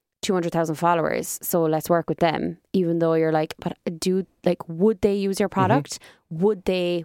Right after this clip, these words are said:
Speaker 1: work with you
Speaker 2: Yeah,
Speaker 1: if,
Speaker 2: I hear
Speaker 1: if,
Speaker 2: you.
Speaker 1: you know, would they pay money for your product or
Speaker 2: Yeah.
Speaker 1: your service outside of this whole partnership?" So, yeah. Anyway, that was, like, four hundred minutes of me.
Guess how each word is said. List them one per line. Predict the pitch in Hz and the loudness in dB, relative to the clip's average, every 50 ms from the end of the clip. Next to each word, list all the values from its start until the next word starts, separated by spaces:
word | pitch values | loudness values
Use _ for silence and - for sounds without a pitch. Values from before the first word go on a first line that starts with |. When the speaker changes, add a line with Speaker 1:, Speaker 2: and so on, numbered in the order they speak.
| _ - | _ 0
Speaker 1:
work | 185 185 180 - 208 | 2 2 2 2 -2
with | 185 - - | -2 -2 0
you | 185 185 185 180 | -2 0 0 0
Speaker 2:
Yeah, | - - | 0 0
Speaker 1:
if, | 180 160 - - - - - - - | -2 -2 -6 -12 -18 -18 -18 -8 -4
Speaker 2:
I | - | -4
hear | 110 107 | -2 -2
Speaker 1:
if, | 104 | -2
Speaker 2:
you. | 104 101 - - 220 | -6 -6 -4 -2 0
Speaker 1:
you | 226 | 0
know, | 226 220 | 2 0
would | 220 208 220 208 | 0 0 0 0
they | 220 208 | 0 -2
pay | 208 - - - 208 208 208 | -2 -4 -4 -2 -2 -2 0
money | 208 196 196 196 196 | -2 -2 -2 -2 -2
for | - - 190 | -2 -2 0
your | 190 190 180 180 | 0 0 -2 -2
product | - - 180 170 180 214 - - - | 0 0 0 2 0 -2 -2 -2 -2
or | - | 0
Speaker 2:
Yeah. | 180 185 | 0 0
Speaker 1:
your | 180 180 | 0 -2
service | - - 180 180 175 170 165 160 - - - _ _ _ _ _ _ _ - | -2 0 0 0 0 0 -2 -2 -4 -8 -14 _ _ _ _ _ _ _ 0
outside | 185 180 170 - - 196 185 180 170 180 | 0 0 0 0 0 0 2 2 2 0
of | 170 160 151 - - - _ _ - | 0 -2 -2 -8 -12 -14 _ _ -4
this | - 165 - | -4 -4 -2
whole | - - 165 151 | 0 0 0 0
partnership?" | 151 - 160 - - - - - - - - - | 0 -2 -4 -4 -4 -6 -8 -8 -6 -8 -8 -8
So, | - - 175 160 156 156 156 - - - - - _ _ _ _ _ - | -4 -2 0 2 2 0 0 -4 -8 -20 -20 -20 _ _ _ _ _ 0
yeah. | 220 - - - _ _ _ _ _ _ _ _ _ _ _ _ _ _ _ _ _ _ _ _ _ - - - | 0 0 0 -4 _ _ _ _ _ _ _ _ _ _ _ _ _ _ _ _ _ _ _ _ _ -20 -14 -8
Anyway, | 247 240 180 143 143 165 196 190 - | -4 -4 -2 0 0 -2 -4 -4 -6
that | 202 190 | -6 -4
was, | 180 165 185 | -4 -2 -2
like, | 165 151 | -2 -2
four | - - - 175 170 160 | -2 -4 -2 0 0 0
hundred | 175 165 160 170 156 | 0 -2 -2 -2 -2
minutes | 165 165 165 160 - | -2 -2 -2 -2 -2
of | 175 156 156 | -4 -4 -2
me. | 170 165 160 160 160 160 | -2 -2 0 -2 -2 -4